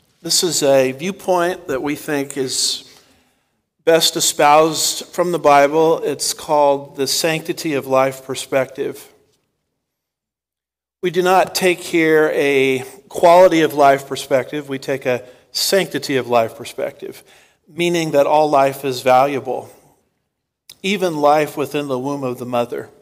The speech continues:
And no doubt you've heard that our Supreme Court on Friday, after fifty years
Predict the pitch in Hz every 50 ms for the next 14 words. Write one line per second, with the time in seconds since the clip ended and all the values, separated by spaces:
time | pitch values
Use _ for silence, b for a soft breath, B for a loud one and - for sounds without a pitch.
0 | _ _ _ _ _ _ _ _ _ _ _ _ _ _ _ _ _ _ _ _
1 | _ _ _ _ _ _ _ _ _ _ _ _ _ _ _ _ _ B B B
2 | B B B B B B B B B B _ - 208 190 190 185 180 175 175 170
3 | 185 180 190 180 190 165 170 165 170 170 165 165 156 139 - - - 196 180 156
4 | 147 143 147 - B B B B B - - 156 143 135 135 135 135 - 147 147
5 | 151 147 143 - - 135 - - 170 165 151 139 - - 170 156 147 139 143 170
6 | - B B B B B B B _ - 143 143 135 127 - - 156 165 165 147
7 | 135 131 131 135 139 135 - - - _ _ _ _ _ _ _ _ _ _ _
8 | _ _ _ _ _ _ _ _ _ _ _ - 160 165 165 165 - - 170 160
9 | 147 143 139 135 131 135 - - 190 185 - - 175 156 151 147 151 160 165 156
10 | 143 127 127 123 123 - - - - - -